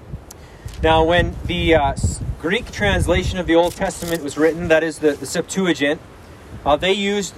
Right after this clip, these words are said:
the Greek word ekklesiastes, which you recognize, sounds familiar. We've transliterated that into English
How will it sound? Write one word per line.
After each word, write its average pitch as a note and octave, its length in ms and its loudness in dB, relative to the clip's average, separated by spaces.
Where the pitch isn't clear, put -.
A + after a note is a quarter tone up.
the D#3 80 0
Greek F3 360 -4
word E3+ 300 6
ekklesiastes, E3+ 2250 2
which D#3 320 2
you D#3 100 0
recognize, D#3 600 0
sounds D#3 300 -2
familiar. D3 420 2
We've C#3 260 -4
transliterated D#3 760 2
that D#3 280 0
into D#3 280 -8
English F3 480 -2